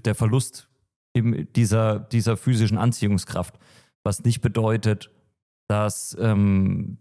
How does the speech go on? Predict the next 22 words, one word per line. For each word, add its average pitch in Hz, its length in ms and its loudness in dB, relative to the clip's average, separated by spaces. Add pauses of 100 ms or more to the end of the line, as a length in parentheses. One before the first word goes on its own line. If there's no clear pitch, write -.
diese 98 320 2
Energie, 123 640 2
die 120 140 2
man 101 160 4
mental 101 440 0
zueinander, 139 920 0
äh, 117 40 -6
empfindet, 123 680 -2
auch - 220 0
noch 123 220 2
gut 120 220 -4
sein 110 240 -2
kann. 101 260 -2
Aber 110 420 -2 (480)
dann 107 140 4
mündet's 131 320 4
halt 127 160 0
früher 131 220 0
oder 123 160 0
später 127 400 0
in 117 160 2
einer 113 320 0